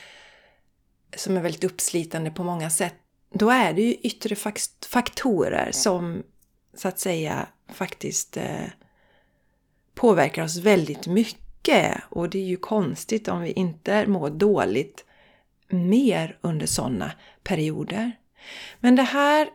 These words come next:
när vi liksom har hyfsat bra koll på läget, det är inga stora yttre saker som har hänt i livet och vi ändå mår dåligt under längre perioder, då måste vi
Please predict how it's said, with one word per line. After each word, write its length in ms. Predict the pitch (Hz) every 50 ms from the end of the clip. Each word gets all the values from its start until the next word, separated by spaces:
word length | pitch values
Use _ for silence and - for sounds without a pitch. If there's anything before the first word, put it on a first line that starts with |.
| _
när 320 | - 214 220 226 214 208 214
vi 320 | 214 214 220 220 226 - - _ _ -
liksom 360 | - 247 - 302 302 285 269 - _ _ _ _ _ _
har 300 | - - - 339 330 320 320 330 339 339 330 330
hyfsat 380 | 349 403 403 - - 262 262 269
bra 320 | - 370 320 240 226 220
koll 240 | - - 269 208 185
på 140 | - - 214
läget, 720 | 220 247 269 254 185 156 170 226 294 330 - _ - - _ _ - - _ _ _ - - _ _ _ _ _ _ _ _ - _ -
det 100 | - 262
är 100 | 247 240
inga 220 | 285 320 302 247
stora 400 | - - - 262 226 208 185 - -
yttre 380 | - 220 - - - - - 185
saker 320 | 185 - 196 190 - -
som 140 | - - 160
har 80 | 165 170
hänt 240 | 170 147 165 - -
i 40 |
livet 220 | - 143 - - - _ -
och 360 | - - - _ - - 220
vi 180 | 240 - - _ _ -
ändå 680 | - 320 302 247 202 180 165 165 156 156 160 156 175 170 _ - - _ _ _
mår 300 | - 202 202 185 160 151
dåligt 840 | 151 147 156 - 240 269 269 220 180 147 156 208 262 269 - - - -
under 340 | - 202 180 170 165 170 170
längre 380 | 170 170 156 151 151 147 143
perioder, 840 | 143 - - 160 175 175 185 175 165 160 165 - 233 285 339 311 214 - - _ _ _ _ _ - - - - - - - -
då 180 | - 220 226 226
måste 960 | 226 233 240 247 262 277 311 311 311 - - - - - - - - 185 185
vi 320 | 190 233 269 294 277 285